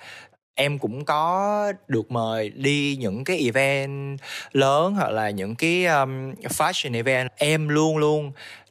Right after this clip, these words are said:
dress up, em hóa trang để mà gửi một cái thông điệp đến cho mọi người là, à, đây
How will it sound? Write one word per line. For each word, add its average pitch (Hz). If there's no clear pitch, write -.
dress 165
up, 202
em 135
hóa 147
trang 131
để 127
mà 113
gửi 120
một 151
cái 165
thông 151
điệp 107
đến 151
cho 165
mọi 101
người 107
là, 104
à, 107
đây 131